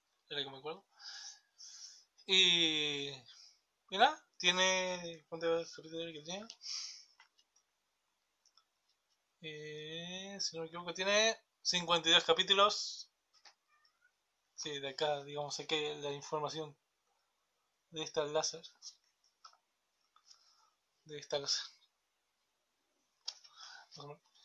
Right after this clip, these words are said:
Bueno, eso, digamos, fue un resumen más o menos de Shaman King. Yo soy Fuecho Sama. Si te gustó este video, suscríbete, dale like ahí abajo, suscríbete, comenta.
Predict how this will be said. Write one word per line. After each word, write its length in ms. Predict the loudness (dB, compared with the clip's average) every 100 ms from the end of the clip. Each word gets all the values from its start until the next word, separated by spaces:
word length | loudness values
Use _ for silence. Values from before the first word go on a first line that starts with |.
| -20 0
Bueno, 200 | 2 2 0 _ -20 -20 -20 _ -20 _ _ _ _ _ _
eso, 360 | 4 10 12
digamos, 440 | 10 6 2 2 2
fue 400 | 2 2 0 -8
un 240 | 0 2 4
resumen 680 | 4 6 6 6 4 4
más 280 | 4 6 6
o 40 | 6
menos 540 | 6 8 8 6 0 -8 _ _
de 180 | 0 4
Shaman 340 | 6 6 4
King. 320 | 2 2 0
Yo 160 | -2 2
soy 140 | 2
Fuecho 220 | 2 -2 6
Sama. 380 | 8 8 6 2 _ -20 -16 -12 -12 -12 -10
Si 140 | -8 0
te 80 |
gustó 180 | 0 4
este 200 | 4 6
video, 500 | 8 10 10 10 6
suscríbete, 840 | -2 -4 0 2 2 2 0 0 _ _ _ _
dale 220 | 0 6
like 300 | 8 8 6
ahí 160 | 2 2
abajo, 460 | 4 4 2 0
suscríbete, 680 | 0 -4 -2 0 0 0 -2 _ _ -8 -8 -8 -16 -4
comenta. 840 | 0 2 2 6 12 12 12 4